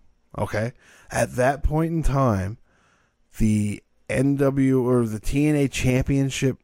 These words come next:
status and, like, who's held it and for how long goes as so, like,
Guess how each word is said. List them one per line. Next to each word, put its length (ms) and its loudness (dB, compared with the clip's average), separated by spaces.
status 800 -4
and, 140 -6
like, 160 -4
who's 440 0
held 360 0
it 160 0
and 160 -10
for 120 0
how 220 2
long 480 0
goes 360 -2
as 180 0
so, 300 2
like, 340 -2